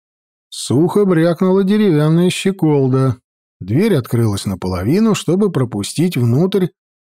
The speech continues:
хрупкую женщину Канис, здешнюю невольницу. В одной руке Канис держала тусклый масляный фонарь,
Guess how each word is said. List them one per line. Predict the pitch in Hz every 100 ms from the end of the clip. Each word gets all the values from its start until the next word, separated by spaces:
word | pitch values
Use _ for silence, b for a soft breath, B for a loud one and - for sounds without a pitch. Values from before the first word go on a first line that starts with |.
| -
хрупкую | 113 180 202 226 190
женщину | 127 139 185 - 202 196
Канис, | 190 175 196 151 143 - - -
здешнюю | 104 90 87 143 - 175 180
невольницу. | 180 175 135 117 101 95 90 - 85 80 _ _ _ _ _ _ _ _ _ _
В | 92
одной | 113 143 151
руке | 139 120 165 160
Канис | 135 139 165 147
держала | 120 127 120 151 165 135
тусклый | 113 170 - 151 151
масляный | 156 165 - 156 156
фонарь, | 139 156 165 156 110 90